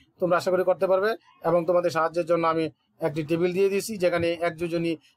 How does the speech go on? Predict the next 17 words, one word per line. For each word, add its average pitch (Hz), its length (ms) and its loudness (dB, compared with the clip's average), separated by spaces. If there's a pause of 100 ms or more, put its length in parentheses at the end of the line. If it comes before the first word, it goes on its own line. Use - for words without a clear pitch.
দ্বিযোজী, 170 440 0
ত্রিযোজী 165 560 -4
এবং 160 180 2
চার 160 220 2
যোজী 165 280 -4
বিভিন্ন 165 300 0
মৌলের 175 380 2 (1000)
নাম 175 340 2
রয়েছে। 147 360 0 (1700)
সুপ্রিয় 202 260 0
শিক্ষার্থী 175 380 -2
বন্ধুরা, 165 360 2 (580)
রাসায়নিক 214 600 0
সমীকরণ, 165 460 2 (840)
রাসায়নিক 247 340 0
সমীকরণ 226 380 0
বিষয়টি 208 340 -2